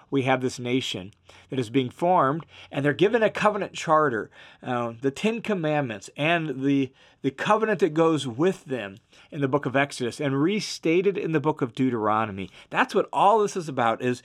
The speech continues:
fulfilling the promise to Abraham. They've been waiting and waiting. And by the time we get to Moses and the Exodus, it's been four or five hundred years since that promise was first stated to Abraham.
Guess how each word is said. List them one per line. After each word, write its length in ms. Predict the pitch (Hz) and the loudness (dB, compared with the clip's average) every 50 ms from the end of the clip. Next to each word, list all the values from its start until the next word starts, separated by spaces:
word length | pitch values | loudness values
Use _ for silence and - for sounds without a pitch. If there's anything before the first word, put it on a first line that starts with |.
| - - - | -16 -20 -6
fulfilling 580 | - - 156 - - - 214 240 262 262 254 240 | -2 -2 -2 0 2 2 4 4 4 2 2 0
the 80 | 233 | -2
promise 380 | - - 214 220 220 220 208 185 | -2 0 2 2 2 0 -2 -6
to 120 | - - 185 | -4 -2 -2
Abraham. 320 | 214 262 180 139 120 117 | -2 -2 -2 -4 -2 0
They've 160 | 156 185 170 | 0 2 2
been 240 | 160 190 175 180 180 | 2 0 0 0 2
waiting 540 | 180 190 208 247 262 262 202 175 123 104 - - | 2 4 4 4 2 2 0 -2 -4 -4 -6 -8
and 200 | 151 147 165 170 | -8 -6 -2 0
waiting. 380 | 185 202 240 262 220 151 117 | 0 0 0 0 0 -2 -4
And 80 | 120 127 | -2 -2
by 100 | 156 165 | -2 -2
the 80 | 170 | -2
time 280 | 156 - 208 214 240 233 | -2 -2 -2 -2 0 -2
we 120 | 226 220 | -4 -4
get 300 | 151 120 190 214 247 - | 0 0 0 0 0 -4
to 280 | - 185 180 165 151 143 - - - - _ - | -4 -2 0 0 0 -2 -4 -12 -20 -20 _ -6
Moses 520 | 131 135 156 185 233 269 185 185 147 - | -2 2 4 4 4 2 2 -2 -4 -6
and 140 | 160 151 147 | -4 -4 -4
the 120 | 147 - | -4 -2
Exodus, 500 | - 180 233 247 - - 135 110 - - _ _ - - - - | 0 0 0 -2 -2 -4 -4 -4 -4 -8 _ _ -20 -20 -12 -10
it's 140 | 202 185 - | -10 -4 -2
been 180 | 269 247 185 | 0 -2 -2
four 380 | 143 - - 180 196 226 233 - | -2 -2 0 2 4 4 4 4
or 100 | 175 147 | 2 2
five 320 | - - 175 185 214 190 | 2 2 2 2 2 2
hundred 340 | 180 185 185 165 151 131 120 | 0 -2 0 0 0 0 0
years 760 | 123 131 151 175 196 226 254 226 175 117 80 - - - - _ _ _ _ _ | 0 -2 -2 -2 -2 0 0 0 0 0 -4 -8 -14 -20 -20 _ _ _ _ _
since 280 | - - 151 143 - | -10 -8 -8 -6 0
that 220 | - 160 139 - - | 2 2 2 0 0
promise 400 | - 170 160 160 156 151 143 - | 0 2 2 2 2 0 -4 -6
was 120 | 113 104 | -10 -10
first 400 | - _ - 180 180 170 143 - | -8 _ 0 0 0 0 -2 -6
stated 520 | - - - 139 143 156 147 123 90 78 - _ _ _ _ _ - | -8 -4 0 2 2 2 2 0 -2 -4 -8 _ _ _ _ _ -16
to 160 | - - - | -16 -10 -4
Abraham. 540 | 120 127 139 127 117 95 - 90 - - | 0 0 0 0 -2 -8 -10 -12 -18 -18